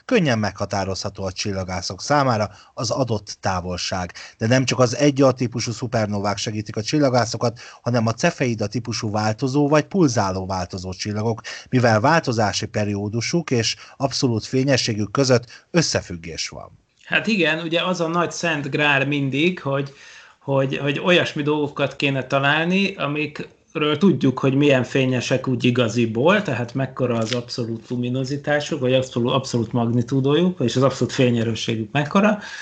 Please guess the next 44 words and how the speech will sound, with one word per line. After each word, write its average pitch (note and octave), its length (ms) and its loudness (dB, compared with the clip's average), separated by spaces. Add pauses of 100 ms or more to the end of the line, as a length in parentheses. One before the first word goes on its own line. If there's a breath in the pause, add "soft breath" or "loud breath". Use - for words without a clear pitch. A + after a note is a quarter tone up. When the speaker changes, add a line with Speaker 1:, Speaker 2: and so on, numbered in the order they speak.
(720 loud breath)
Speaker 2:
És D3 220 2
ha - 120 2
tudjuk, G3+ 520 6
akkor F#3+ 540 -2
abból, D#3 280 2
hogy C#3+ 100 4
mi D3+ 120 4
mennyire D3+ 440 4
fényesnek C3+ 640 -2
látjuk C3 340 -4
a A#2+ 40 -4
dolgot, F3 320 2
ki - 100 -2
tudjuk B2+ 280 -2
számolni, B2+ 260 0
hogy A#2+ 100 0
milyen B2+ 200 2
messze A#2 340 -2
van. G3 260 4 (320 loud breath)
Ugye C#3 140 4
ez C3+ 100 6
egy D3 80 6
nagyon D3 260 4
egyszerű C#3 360 0
összefüggés, C#3+ 840 0
hogy C#3+ 200 0
a C3+ 120 2 (260 loud breath)
távolság C3+ 640 2
négyzetével B2 840 0
csökken A#2 420 -2
a A2+ 60 -4
fényerősség, A#2 840 0
tehát C#3 220 0
ha C3+ 80 -2
fogjuk D3 420 0
ugyanazt C3+ 480 2
a B2+ 40 -2
gyertyát, C3+ 600 -2
és C3 160 -6
kétszer B2+ 480 -2
messzebb A#2+ 440 -4
visszük A#2 400 -4
tőlünk, E3+ 440 2
akkor D3+ 380 -2